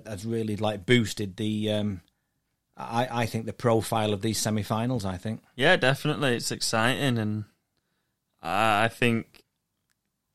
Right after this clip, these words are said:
Speaker 2: Catalan and Saint Helens fans will, will be quite nervous, really. I think that's just natural, but I think they'll, they'll, they'll, they'll be feeling quite nervous 'cause I think on the day, Hull K R and Leeds could,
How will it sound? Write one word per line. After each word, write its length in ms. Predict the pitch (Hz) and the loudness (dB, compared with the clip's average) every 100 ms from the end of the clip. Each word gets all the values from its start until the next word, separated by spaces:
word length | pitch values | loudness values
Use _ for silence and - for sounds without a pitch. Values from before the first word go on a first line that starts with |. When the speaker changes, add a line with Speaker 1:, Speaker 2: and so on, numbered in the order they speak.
| _ | _
Speaker 2:
Catalan 420 | - 127 110 113 113 | -2 0 2 2 2
and 120 | 110 | 0
Saint 260 | - 113 | -2 -2
Helens 340 | 90 110 113 110 | 0 0 -2 -4
fans 380 | 107 107 110 110 | -4 -2 -2 -2
will, 180 | 107 | -2
will 220 | - 110 110 | -2 -2 -2
be 220 | 113 107 | -2 -4
quite 380 | - 117 117 98 _ | 2 4 4 2 _
nervous, 640 | 113 110 131 170 156 - | -4 2 2 2 0 0
really. 340 | 110 127 123 110 | 2 2 2 0
I 60 | |
think 200 | - 113 | -4 -6
that's 140 | 67 95 | -8 -10
just 200 | 113 107 | -12 -4
natural, 440 | 113 - - 147 | -2 -2 -6 -6
but 160 | 120 107 | -4 -4
I 40 | |
think 280 | 104 120 117 | -4 -6 -4
they'll, 200 | 110 107 147 - | -6 -6 -10 -14
they'll, 1600 | 104 - _ _ _ _ _ _ _ _ _ _ _ _ - 110 - | -14 -14 _ _ _ _ _ _ _ _ _ _ _ _ -8 -8 -8
they'll, 200 | 117 110 | -8 -6
they'll 300 | 82 123 117 - _ | -2 -2 -2 -10 _
be 80 | 123 | -4
feeling 300 | 123 123 123 | 2 4 2
quite 320 | - 117 95 | 2 0 2
nervous 420 | 117 127 131 123 | 4 4 4 0
'cause 240 | - 110 110 | 0 -4 -4
I 60 | |
think 320 | 107 120 110 | -2 -2 -2
on 120 | 120 110 | -4 -4
the 80 | |
day, 200 | 107 117 | 2 4
Hull 160 | 117 113 | 4 2
K 220 | 113 107 | 0 0
R 180 | 110 113 | 2 2
and 220 | 113 127 95 | 2 2 -2
Leeds 280 | 92 110 | -4 -6
could, 240 | - 120 | -6 -6